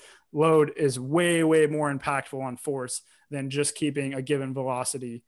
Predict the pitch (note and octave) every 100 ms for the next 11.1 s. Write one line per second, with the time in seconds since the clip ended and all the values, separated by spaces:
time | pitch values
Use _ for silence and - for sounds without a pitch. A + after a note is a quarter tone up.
0 | _ - C#3 C#3+ D3+ C#3+ C3+ C#3+ C3 B2
1 | - C3+ B2+ A#2+ C#3+ B2+ B2+ B2 A#2+ A#2+
2 | A#2+ B2+ C3+ C#3 C3+ C3+ C#3 C3 D3 C3+
3 | F3 E3 E3+ D3+ E3 D3+ C#3+ D3+ C3+ B2+
4 | C3+ C#3+ - - - - - E3 E3 D3+
5 | C3+ - E3 D3+ D3 C3+ C#3+ C#3+ D#3+ C3+
6 | - C3+ B2+ B2 - C#3 B2+ C3+ C3 C3+
7 | B2 B2+ A#2+ B2 B2 - C#3+ C3 A#2 -
8 | - _ - D#3+ C#3+ D3+ C#3 C#3+ C3+ C3
9 | C3 - - C3 - A#2+ - C#3+ B2+ A#2+
10 | D3 C3+ - D3+ C3 C#3+ B2+ A#2+ B2+ A#2+